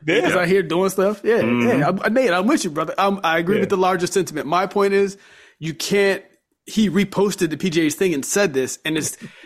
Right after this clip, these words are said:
Speaker 2: if your sentiment is correct, all people are gonna do, 'cause all people are gonna do is be
Speaker 3: Mm-hmm.
Speaker 2: like, "Oh, you just hating," 'cause it has people's names
Speaker 3: Yeah.
Speaker 2: in it. So
Speaker 1: Yeah.
Speaker 2: all you, all it does is
Speaker 1: Yeah.
Speaker 2: you look at you saying, like, "Oh, these guys get too much."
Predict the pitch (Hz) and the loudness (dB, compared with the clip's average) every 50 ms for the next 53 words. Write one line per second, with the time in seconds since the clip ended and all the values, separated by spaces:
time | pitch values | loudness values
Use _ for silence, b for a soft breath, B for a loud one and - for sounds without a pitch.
0 | B B B B B - 170 160 - 175 160 - - - 226 202 - 208 196 185 | B B B B B -6 -4 -2 0 0 0 0 0 0 0 0 0 0 0 0
1 | - - - 160 170 175 165 160 - 156 170 185 185 185 202 165 196 180 170 175 | -2 -2 -2 0 0 0 0 0 0 0 2 2 2 0 0 0 0 2 2 0
2 | 165 160 160 170 170 - 180 151 156 - 165 185 196 196 202 185 165 180 160 - | 0 2 0 0 0 0 -2 -4 -2 0 0 0 0 0 -2 -2 0 0 0 0
3 | 170 117 117 - 156 147 165 170 175 160 165 - - 175 180 170 156 147 - - | 0 0 0 0 2 0 0 0 -2 -2 -2 -2 0 -2 -2 -2 -4 -8 -6 -4
4 | - 180 170 170 180 175 - 233 180 147 143 147 170 185 190 190 110 95 - - | -2 0 2 2 2 2 0 -2 -2 -2 0 0 0 2 0 0 -2 -6 -10 -16
5 | _ - - 180 170 165 135 135 127 190 202 208 196 - 185 196 202 185 160 180 | _ -6 -2 -2 0 2 2 2 2 0 0 0 -2 -2 0 0 0 0 2 2
6 | 180 202 196 160 165 156 180 - 175 165 147 - 170 143 139 147 - 156 170 208 | 2 2 2 0 0 -2 -2 0 0 0 0 0 -2 -4 -4 -6 -6 -6 -4 -2
7 | 247 240 208 180 156 156 185 190 185 180 190 196 - 220 196 226 247 185 - - | -2 0 0 -2 -2 -2 -2 -4 -4 -4 -4 -2 -4 -2 0 0 0 0 -2 -6
8 | - - | -14 -16